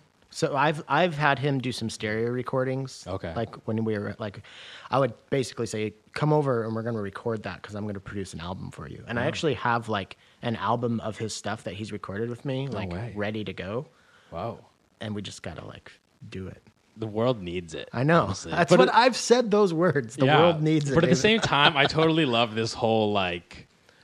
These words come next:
Speaker 1: mysterious
Speaker 2: Um,
Speaker 1: figure.
Speaker 2: yeah, he's, he's a, he's
Speaker 1: <laughs>
Speaker 2: mysterious. He's, uh, he's elusive,
Speaker 1: Uh-huh.
Speaker 2: you know? It's, it's like,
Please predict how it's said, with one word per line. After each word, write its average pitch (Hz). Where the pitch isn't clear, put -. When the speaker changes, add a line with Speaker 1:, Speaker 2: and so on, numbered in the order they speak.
Speaker 1:
mysterious 95
Speaker 2:
Um, 87
Speaker 1:
figure. 98
Speaker 2:
yeah, 92
he's, 95
he's 190
a, 190
he's -
Speaker 1:
<laughs> 92
Speaker 2:
mysterious. 98
He's, 95
uh, 85
he's 101
elusive, 95
Speaker 1:
Uh-huh. 131
Speaker 2:
you 170
know? 185
It's, 208
it's 131
like, 110